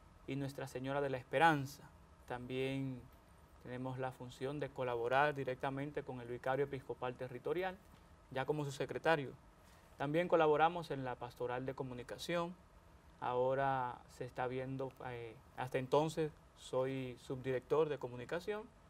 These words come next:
y también en la, en pastoral, como subdirector de pastoral.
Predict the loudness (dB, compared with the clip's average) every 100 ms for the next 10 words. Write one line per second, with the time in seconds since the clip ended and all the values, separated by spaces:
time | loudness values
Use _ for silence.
0 | -20 -20 -20 -6 2 2 2 -2 0 4
1 | 6 4 2 -4 -4 -4 -6 0 4 4
2 | 2 -6 -10 -8 -8 -10 -12 -10 -8 -6
3 | -6 -4 -4 -6 -10 -8 -10